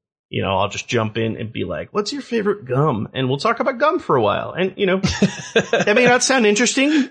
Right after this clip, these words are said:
Speaker 1: as I say it in my head. I was like, "That could be interesting." And then I say it out loud and it doesn't,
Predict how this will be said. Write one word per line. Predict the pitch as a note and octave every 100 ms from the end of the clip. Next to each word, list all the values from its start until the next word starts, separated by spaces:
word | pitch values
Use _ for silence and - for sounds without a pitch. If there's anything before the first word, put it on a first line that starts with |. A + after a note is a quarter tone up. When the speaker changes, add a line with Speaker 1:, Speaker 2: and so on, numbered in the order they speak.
| -
Speaker 1:
as | E3+
I | E3
say | D#3 - E3 C4+
it | C#4+
in | D#3+
my | D3+
head. | D3+ G#3
I |
was | D4+ -
like, | F#3+ F#3+
"That | G#4+ G#4
could | F#3
be | C#3+
interesting." | B2+ C#3 C3+ C#3
And | C3+
then | B2+
I |
say | B2 D3
it | C3
out | A#2
loud | B2 B2 D3
and | B2
it | A2
doesn't, | A#2+ D#3+ A#3+